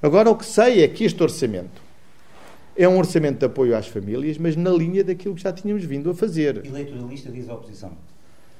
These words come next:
Speaker 1: Bom, isso é extraordinário. <laughs> Quer dizer, quando um governo decide apoiar as famílias, é porque está a pensar nas eleições.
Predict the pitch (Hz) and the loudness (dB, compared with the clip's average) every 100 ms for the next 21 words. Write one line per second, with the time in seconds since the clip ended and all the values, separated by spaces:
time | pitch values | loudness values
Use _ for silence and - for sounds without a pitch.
0 | - - - - - - 80 - 107 98 | -20 -18 -18 -16 -16 -14 -12 -6 -4 -4
1 | 135 90 85 67 57 - - - - - | -6 -6 -8 -12 -16 -20 -20 -18 -14 -8
2 | 123 - - - - 180 165 156 127 123 | -8 -10 -16 -8 0 0 0 -4 -4 -2
3 | 180 180 170 - 117 107 110 - 120 131 | 0 0 -6 -4 -2 -2 -4 -2 0 2
4 | 117 110 107 110 151 190 123 - - - | 0 -2 -4 0 2 2 2 -2 -10 0
5 | 123 123 120 - 139 131 117 110 120 131 | 0 0 -6 -2 -2 0 0 -2 -2 -4
6 | 113 110 110 107 117 107 - 139 156 | -2 -2 -2 0 2 0 -2 -4 -4